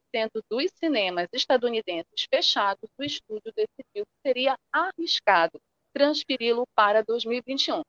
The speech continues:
Na verdade, na verdade, eles ficaram com muito medo de ter um fracasso nas bilheterias, porque eles estão apostando muito alto nessa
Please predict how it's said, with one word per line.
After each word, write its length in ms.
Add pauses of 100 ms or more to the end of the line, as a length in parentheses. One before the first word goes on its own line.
(280)
Na 160
verdade, 580
na 140
verdade, 520
eles 80
ficaram 360
com 60
muito 380
medo 300
de 60
ter 100
um 60
fracasso 600
nas 140
bilheterias, 560
porque 140
eles 100
estão 160
apostando 520
muito 460
alto 280
nessa 280